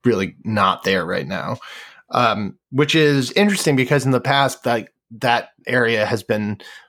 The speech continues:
one of the few that I've, I've felt, and I think we've all felt pretty comfortable with saying that Madrid had very good depth there. But suddenly,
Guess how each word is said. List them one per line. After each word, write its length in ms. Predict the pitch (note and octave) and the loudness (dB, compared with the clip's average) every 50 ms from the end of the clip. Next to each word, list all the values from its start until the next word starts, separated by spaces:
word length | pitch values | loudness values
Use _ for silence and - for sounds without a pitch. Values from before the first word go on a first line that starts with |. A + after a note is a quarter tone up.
| _ _ | _ _
one 100 | A#2+ C3 | 0 2
of 60 | C3 | 2
the 80 | A#2+ A2+ | 2 0
few 220 | - - B2 A#2+ G2+ | 0 0 0 0 2
that 160 | A2+ G2+ F2+ - _ - | 0 -2 -4 -8 _ -6
I've, 200 | - G2+ G2 - _ _ _ _ _ - | -6 -6 -6 -6 _ _ _ _ _ -2
I've 180 | G#2 A2 G#3+ | -2 -2 -2
felt, 320 | - - - G3 G3 - - | -2 -2 -2 -2 -2 -2 -4
and 160 | G3+ G3+ G3 | -4 -4 -2
I 60 | G#2 | -2
think 180 | - A#2 F#2 - | -4 -4 -4 -4
we've 160 | G#2+ G#2 G2 | -4 0 2
all 140 | G2 G#2+ - | 2 2 2
felt 260 | - - G#2 F#2 - | 0 -2 -2 -2 -2
pretty 160 | - B2+ A2+ | -2 -2 -2
comfortable 640 | - - D3 C#3+ C#3 - A#2+ A2 A2 G#2 G#2 G2+ F#2 | 0 0 0 0 -2 -2 0 0 2 2 2 0 -2
with 220 | G#2 G#2+ G#2 G2 | -4 -4 -4 -4
saying 320 | - - - A#2 G#2+ G#2 G#2+ | -6 -6 -4 -4 -2 -2 -4
that 80 | G#2 | -4
Madrid 240 | G2 G2 G2 A2 G2 | -4 -4 -4 -4 -4
had 160 | F#2 G2 F2+ | -4 -4 -4
very 160 | F#2 G#2+ G2 | -2 -2 -2
good 180 | F#2 G2 G2 F2 | -2 -4 -6 -2
depth 260 | - G2+ A2+ - - | -2 -2 -2 -2 -4
there. 200 | - G2+ F#2+ G2+ | -6 -4 -4 -4
But 280 | - - G#2+ F#2+ - - _ | -2 -2 -4 -4 -4 -8 _
suddenly, 640 | - - D3 C#3 D3 D3 C3 A2 G#2 G#2 G#2+ A#2 A#2+ | -4 0 0 2 2 0 -2 -2 -2 -4 -4 -6 -6